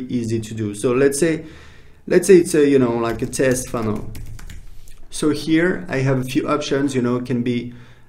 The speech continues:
uh, a sales funnel to build an audience, to sell stuff, can be a custom, um, sales funnel, or I can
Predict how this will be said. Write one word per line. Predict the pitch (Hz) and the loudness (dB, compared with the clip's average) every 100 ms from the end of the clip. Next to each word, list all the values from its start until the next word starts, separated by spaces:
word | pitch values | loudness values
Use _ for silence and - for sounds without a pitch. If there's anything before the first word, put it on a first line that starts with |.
| - | -14
uh, | 113 107 98 | -6 -4 -4
a | - | -6
sales | 113 143 135 | -4 -2 -2
funnel | - 131 131 | -2 -2 -2
to | - | -2
build | 120 131 123 - | 0 2 0 -2
an | 120 | 0
audience, | 127 135 135 135 139 - - - | 2 2 2 0 -2 -8 -14 -14
to | - | -8
sell | 113 - 135 135 139 - - - | -4 -2 0 -2 -4 -10 -20 -18
stuff, | - - 131 127 127 - - | -12 -4 0 0 -4 -8 -12
can | - 127 | -4 0
be | 127 127 | 2 2
a | 117 110 | 2 -2
custom, | 135 131 143 131 131 131 - - - - - - - | -4 -4 -2 0 0 -2 -8 -16 -20 -20 -20 -20 -18
um, | - 95 50 - 50 50 50 - - - - - - - - - - | -12 -10 -10 -10 -12 -12 -12 -12 -16 -18 -20 -20 -20 -20 -20 -20 -20
sales | - - 143 143 - | -14 -4 -2 -2 -2
funnel, | 139 135 131 131 - - - | -2 0 0 -2 -6 -14 -10
or | 117 117 117 113 | -6 -4 -4 -6
I | 120 | -8
can | 117 123 117 113 110 | -6 -6 -4 -6 -8